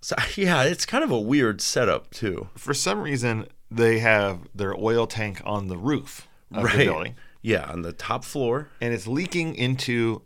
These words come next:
Speaker 2: your room, which is the top screen.
Speaker 1: Yes.
Speaker 2: Now, you collect those leaks in a bucket.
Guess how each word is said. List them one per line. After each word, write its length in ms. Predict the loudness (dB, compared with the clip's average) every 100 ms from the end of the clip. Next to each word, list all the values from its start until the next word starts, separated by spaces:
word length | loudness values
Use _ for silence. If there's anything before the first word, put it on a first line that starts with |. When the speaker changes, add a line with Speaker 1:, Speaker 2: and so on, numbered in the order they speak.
| -10
Speaker 2:
your 360 | -2 4 4 4
room, 380 | 0 0 -2
which 180 | -4 -6
is 100 | -6
the 120 | -10
top 480 | -10 -4 2 2 2 -10
screen. 480 | -12 -8 -6 -8 -12 -16 -6
Speaker 1:
Yes. 500 | -2 -2 -6 -14 -18 _
Speaker 2:
Now, 540 | -2 2 4 2 2 -4 -16 -6
you 280 | 0 4 4
collect 360 | 2 2 2 2
those 180 | 0 0
leaks 300 | -2 -4 -2
in 80 |
a 40 | 0
bucket. 440 | 0 0 -2 -4